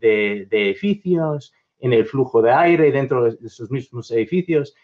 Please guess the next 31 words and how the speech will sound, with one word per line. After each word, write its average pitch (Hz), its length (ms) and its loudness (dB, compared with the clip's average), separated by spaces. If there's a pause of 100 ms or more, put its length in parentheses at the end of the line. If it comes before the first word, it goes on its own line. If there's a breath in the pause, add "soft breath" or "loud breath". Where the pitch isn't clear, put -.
(140)
es 143 420 0
la 143 200 0
posibilidad 165 400 0
de 156 160 2
bajar, 151 560 -2 (400)
o - 20 -20
sea, 127 320 -2
fuertemente 185 600 0
hasta 135 200 -4
cuarenta 151 400 0
por - 240 -6
ciento 175 720 -4
el 123 180 0
uso 151 360 0
de 123 160 0
ener-, 127 380 -4
de 120 260 -2
energía, 127 580 -2 (380)
eh, 110 260 0
en 117 140 -2
la 113 80 2
operación 113 420 -2
de 107 80 0
los, 104 240 -2
los 107 260 -2
edificios. 110 440 0
Y 120 60 -2
estoy 139 180 0
hablando 147 340 2
aquí 135 200 0
de 123 260 0